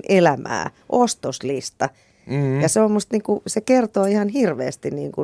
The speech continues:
Speaker 1: ihmisestä ja perheestä ja et tota, no, katsotaan, mitä
Speaker 2: Mm.
Speaker 1: tule-, mitä tästä tulee, en tiedä.
Speaker 2: Ja vaikka digitalisaatio läpitunkee joka
Speaker 1: Mm.
Speaker 2: paikassa, niin kyllä tommonen paperinen kauppalappu, jonkun mainoskirjekuoren taakse kirjoitettuna
Speaker 1: Mm.
Speaker 2: vaikka, niin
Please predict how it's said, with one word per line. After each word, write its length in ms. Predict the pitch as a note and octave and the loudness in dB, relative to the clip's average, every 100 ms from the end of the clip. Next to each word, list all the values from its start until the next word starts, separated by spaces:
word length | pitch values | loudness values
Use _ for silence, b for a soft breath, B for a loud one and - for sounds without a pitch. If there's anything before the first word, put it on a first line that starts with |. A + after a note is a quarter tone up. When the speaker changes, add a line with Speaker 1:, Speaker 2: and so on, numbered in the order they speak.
| D3 - | -8 -10
Speaker 1:
ihmisestä 600 | D#3 D3 C#3 B2+ - A#2 | -12 -10 -10 -12 -6 -4
ja 80 | C3+ | -2
perheestä 640 | C#3+ C3+ C3 B2+ - G#2 | 0 -2 0 -4 -4 -4
ja 180 | G#2 F#2 - b b b b - | -2 -4 -8 b b b b -8
et 180 | - - | -6 -4
tota, 480 | C#3+ - B2+ B2 - - - - _ - - A3 | -4 0 2 0 -4 -16 -20 -20 _ -20 -6 -2
no, 140 | C4+ - | 0 -2
katsotaan, 540 | E4 D#4+ F#3 - C3+ | -6 -2 -2 -2 -2
mitä 180 | C#3 C#3+ | -2 0
Speaker 2:
Mm. 60 | G#3+ | 2
Speaker 1:
tule-, 200 | A3 - | 2 0
mitä 260 | G#3+ G#3+ G3 | -2 0 0
tästä 300 | B3+ - D4+ | -2 -4 -2
tulee, 300 | F3+ C3+ C#3 | -2 -2 -2
en 100 | F#3+ | -2
tiedä. 280 | G#3 D3 C3+ - | -2 -2 -4 -2
Speaker 2:
Ja 160 | C3 B2+ | 2 4
vaikka 340 | F#3+ - C#3 | 4 4 0
digitalisaatio 960 | D#3 D3+ A#2+ A2 G2+ A2 G2 G#2 G2+ - - | 2 0 2 2 4 2 2 0 0 -2 0
läpitunkee 760 | C#3+ - B2 - G#2 G2+ G#2 | 2 4 2 2 -2 -2 0
joka 300 | G#2+ A2 G#2+ | 0 2 2
Speaker 1:
Mm. 60 | G2 | 2
Speaker 2:
paikassa, 420 | F#2+ G2 F#2+ - | -2 -2 -6 -6
niin 80 | G#2+ | -2
kyllä 120 | C3+ | 0
tommonen 260 | C#3+ D#3 D3 | 2 0 4
paperinen 540 | F#3 - C#3+ A#2 A2+ | 4 6 4 2 0
kauppalappu, 720 | - B2 G2 G2+ G2 G2 G#2 A2+ | 4 4 4 -2 -4 -4 -2 0
jonkun 220 | A#2+ C#3 | 0 -2
mainoskirjekuoren 1040 | C3 F3 E3 C3+ - C3 A2+ - G#2+ G2+ F#2 | 4 6 6 2 2 2 2 0 -2 -2 2
taakse 340 | G#2 G#2 - - | 2 2 -4 -6
kirjoitettuna 600 | G2+ F#2+ - G2+ F#2+ D2+ | -4 -4 -4 -6 -6 -6
Speaker 1:
Mm. 40 | E2 | -8
Speaker 2:
vaikka, 320 | C#2+ - | -10 -12
niin 80 | - | -18